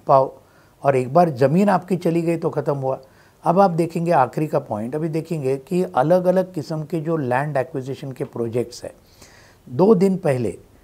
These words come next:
हमने महाराष्ट्र के पालघर में ये जो मुंबई अहमदाबाद बुलेट ट्रेन है, उसके खिलाफ का बड़ा कन्वेंशन हमने लिया, और सभी पार्टियों को हमने ऐलान किया कि आपको अगर इस बुलेट ट्रेन को विरोध है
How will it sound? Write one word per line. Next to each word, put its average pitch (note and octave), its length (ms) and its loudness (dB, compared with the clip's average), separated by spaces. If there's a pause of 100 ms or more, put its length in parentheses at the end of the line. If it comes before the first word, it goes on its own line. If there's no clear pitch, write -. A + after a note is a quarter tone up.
(300)
हमने F#3+ 560 0
महाराष्ट्र D3+ 520 2
के F3 140 -6
पालघर B2+ 540 4
में G2 260 -8 (540)
ये F3 160 4
जो F#3+ 140 4
मुंबई D#3 360 2
अहमदाबाद D#3 500 2
बुलेट C#3+ 480 0
ट्रेन A#2+ 260 -2
है, - 160 -16 (640)
उसके D#3+ 320 0
खिलाफ E3 440 2
का F3+ 100 2
बड़ा C#3+ 280 0
कन्वेंशन B2+ 600 -4
हमने A2 240 -8
लिया, G2 260 -6 (800)
और F#3 300 8
सभी E3+ 420 4
पार्टियों E3+ 500 4
को F3 140 -2
हमने D3 300 -2
ऐलान C3+ 280 -4
किया C#3 220 -2
कि C#3 140 -6
आपको C#3+ 520 -2
अगर D#3 300 0
इस D3+ 180 -6
बुलेट C#3 360 -4
ट्रेन D3 200 -4
को C#3+ 140 -8
विरोध C3 360 -2
है E3+ 220 0